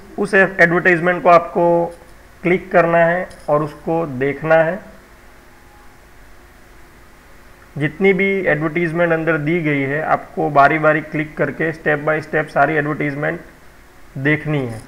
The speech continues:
और इसका आपको पैसा मिलता है।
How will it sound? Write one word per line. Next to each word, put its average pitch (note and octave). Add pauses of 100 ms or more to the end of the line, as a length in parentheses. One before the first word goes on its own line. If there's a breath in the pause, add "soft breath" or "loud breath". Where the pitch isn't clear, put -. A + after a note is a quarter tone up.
(1500)
और C#3
इसका F3+
आपको F3
पैसा D3+
मिलता A#2+
है। -